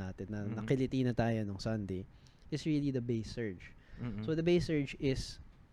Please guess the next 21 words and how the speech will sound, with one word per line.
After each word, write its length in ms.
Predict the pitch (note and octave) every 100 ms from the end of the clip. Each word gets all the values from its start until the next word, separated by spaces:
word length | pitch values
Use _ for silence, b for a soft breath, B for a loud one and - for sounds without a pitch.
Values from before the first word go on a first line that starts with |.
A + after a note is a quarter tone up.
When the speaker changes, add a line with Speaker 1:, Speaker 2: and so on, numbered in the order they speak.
| - - -
Speaker 1:
di 80 | C3+
ba, 320 | B2 A2+ G#2 G#2 - - - - - -
volcano 480 | B2+ A2+ - G#2+ G#2+
erupts. 480 | A#2 G2+ - - - - - - - - - - -
So 220 | - G2+
maraming 480 | G2 G2 G2+ G2+ A2
ash, 480 | A#2 A#2 A2+ - A2
maraming 320 | G2+ G#2 A2
material, 720 | A2 A#2 A2+ A2 A2 G#2+ G#2+ - B B B B -
and 160 | D3
even 400 | - E3+ E3 D#3
the 80 | C#3+
heaviest 720 | B2 C#3+ C3+ C3+ B2+ B2+ - - - - - - -
kinds 280 | - C#3 C#3
of 100 | B2
materials, 800 | C3 A#2+ A2 F#2+ E2+ E2+ - - - - -
Speaker 2:
Mm-hmm. 320 | - C3 B2 B2+
Speaker 1:
mababato 720 | C3 B2+ B2 A#2 A#2 A#2+ A2
nung 160 | G#2
initial 320 | G#2+ G#2+ - G#2
blast. 400 | G2 F2 -